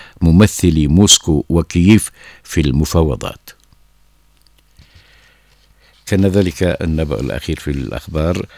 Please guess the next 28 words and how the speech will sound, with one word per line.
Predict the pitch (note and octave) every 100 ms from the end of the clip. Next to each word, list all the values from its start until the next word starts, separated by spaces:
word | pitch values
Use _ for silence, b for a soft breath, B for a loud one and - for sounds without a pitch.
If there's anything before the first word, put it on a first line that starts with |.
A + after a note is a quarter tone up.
| B B B -
وإلى | D2 C2+ D#2 D2 C#2+
حضراتكم | - C#2 D#2 D2 D2 - D2
في | C2+ D#2
ختامها | - - E2 D#2+ D#2 F2+ F2+ B B B B C#2
إعادة | A#1 D#2+ D#2 - D#2+ D2+ - D2+
لما | D2 C#2+
جاء | C#2 D2+ B1 C2
في | - C#2
مقدمتها. | C#2 - C#2+ C2 A#1+ - - - - _ _ _ _ _ B B B B B B B
خمسة | - G#2+ - G#2 G2+
وثلاثون | F#2 F2 F2 E2 F2 E2
شهيدا | D#2 D#2+ D2 D2+ C#2+ C2
على | D2
الأقل | C#2+ - F2 F#2+ F2 F#2 B B B -
إثر | - D#2+ D#2
قصف | - E2 -
طائرات | D#2+ D2+ - D#2 E2 -
ومدفعية | D#2+ D2+ D2 - B1+ D2+ D2+ -
العدو | C#2+ C2 D2+ D2+
الصهيوني | C#2+ - D2+ D2+ D#2 F2+ F#2 B B B B
مناطق | D2 D#2+ F2 D2+ C#2+ D2+
متفرقة | C2+ D#2 - C#2+ D#2+ D#2 D2+ E2
في | C#2+ D2
قطاع | C#2+ C#2+ D2+
غزة | C2+ C2+ E2 D#2 F2 F2
منذ | D2+ D2 D2
فجر | - D2+ D#2+ D#2
اليوم. | C#2+ C2 A#1+